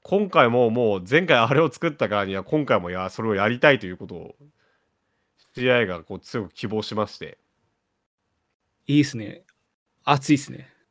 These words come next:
Speaker 1: 熱く、熱いっすよ。熱い男ですよ、あいつは。で、まあ、前回とまあちょっと変えたいっていうのと、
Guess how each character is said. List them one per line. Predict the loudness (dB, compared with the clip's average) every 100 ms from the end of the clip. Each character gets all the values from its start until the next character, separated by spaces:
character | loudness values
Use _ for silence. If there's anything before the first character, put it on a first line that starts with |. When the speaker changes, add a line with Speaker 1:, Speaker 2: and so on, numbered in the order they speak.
| -6
Speaker 1:
熱 | -4 -4 -6
く、 | -8 -4
熱 | -4 -2 -2
い | 0
っ |
す | -2 -10
よ。 | -10 -6
熱 | -6 -6 -4
い | -2
男 | -2 -4 -4
で | -4
す | -6
よ、 | -8 -8
あ |
い | -10
つ | -12
は。 | -14 -18 _ _ _ _ _ _ _
で、 | 2 6 6 4 _ _ _ _ _ _ _ _ _
ま | -4 2 4 4 2
あ、 | -6 _ _ _ _ _ _ _ _ _
前 | -6 2 2 4
回 | 2
と | 2
ま | -2
あ |
ち | -4
ょ |
っ | -8
と |
変 | 2 4
え | 6
た | 4
い |
っ | 2
て | -2
い | -6
う | -6
の | -6
と、 | -2 0 0